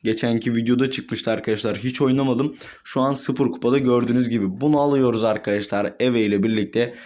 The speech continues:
hesaplaşma moduna giriyoruz. Bakalım kaç dakikada ya da dakikasına bakmaya gerek yok arkadaşlar. Hızlı bir kupa kasalım sizlerle birlikte. Siz de görmüş olun, ben de göreyim hem. Hemen oynaya tıkladım arkadaşlar. İlk maçımızdan başlıyorum.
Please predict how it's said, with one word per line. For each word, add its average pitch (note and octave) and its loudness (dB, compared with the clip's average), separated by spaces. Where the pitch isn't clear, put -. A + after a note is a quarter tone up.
hesaplaşma A2+ -2
moduna A2 0
giriyoruz. A#2 0
Bakalım B2+ 0
kaç C#3 -2
dakikada B2 0
ya A2 -2
da A2 0
dakikasına B2 -2
bakmaya A#2+ 0
gerek A#2+ 0
yok A#2 -2
arkadaşlar. G2+ -4
Hızlı D3 2
bir C3+ 0
kupa C#3 -4
kasalım A#2+ -2
sizlerle A2 0
birlikte. G2+ -2
Siz C#3 -2
de C3+ 2
görmüş A#2 0
olun, A#2+ 0
ben A2+ 0
de G2+ -2
göreyim F#2+ 0
hem. B2 -2
Hemen D3 0
oynaya C3 2
tıkladım C#3 0
arkadaşlar. A#2 -2
İlk D3+ 0
maçımızdan G2 0
başlıyorum. C3+ 0